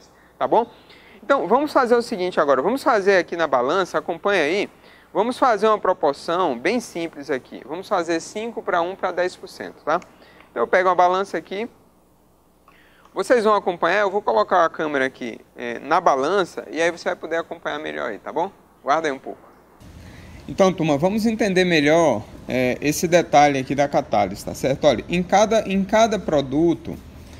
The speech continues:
a referência que vem no produto, turma, sempre é volume, tá certo? Então, tudo que nós estamos falando aqui se refere, é, a volume e não a peso, tá certo?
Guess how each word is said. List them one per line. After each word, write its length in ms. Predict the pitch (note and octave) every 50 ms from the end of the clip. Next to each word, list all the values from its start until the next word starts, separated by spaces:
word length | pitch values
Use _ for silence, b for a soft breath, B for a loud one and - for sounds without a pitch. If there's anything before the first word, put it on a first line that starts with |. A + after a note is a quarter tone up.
| B B B B B B B - - -
a 80 | - D3
referência 760 | E3 F3+ F#3+ F#3+ A#3 A3 G3+ F#3 G3 A3 B3 A#3+ B3 - G3
que 140 | F#3 - F3+
vem 160 | E3 F3+ E3
no 120 | D#3+ D3+ D3
produto, 520 | - C3+ C3 B2 B2 C#3+ D3+ D3 - -
turma, 280 | - - G#2+ G#2+ G#2+ B2
sempre 420 | - - F#3 F#3+ G#3 G3 G3+ G3
é 260 | F3+ F3 F3 F#3 F3 - -
volume, 640 | D#3 D#3+ F#3+ F#3+ F#3 D3+ C#3 C3 B2 A2 F#2 G2+ - - - B B B B B B B B - - -
tá 80 | - F#2
certo? 340 | - - C#3 D3 E3 - D3
Então, 220 | C#3 - E3 E3
tudo 220 | E3+ - F3+ F3 -
que 80 | -
nós 200 | F#3+ F3+ E3+ E3+
estamos 260 | - - E3 E3+ -
falando 400 | - F#3+ F3 E3 D#3+ E3 E3 E3+
aqui 440 | F3 E3+ E3+ - E3+ E3+ F#3 G3 A3
se 160 | G#3+ - -
refere, 560 | G3+ G3+ F#3+ F3 - - D#3+ D3+ D#3 E3+ - B B B B B B B B B - -
é, 360 | - C#3 C3+ C3+ C3+ C3+ C3 -
a 100 | - C3+
volume 640 | C#3 D3 F3 E3+ D#3 D3 D3+ D#3+ F3 F#3 G3 G3+ G#3 -
e 120 | - F3+ F3
não 200 | F3 E3+ F3+ G#3
a 60 | A3+
peso, 440 | A3 - D#3+ D3 D3 C#3 C3+ C3+ A#2+
tá 160 | - - A2+
certo? 300 | - - C#3+ D3+ E3+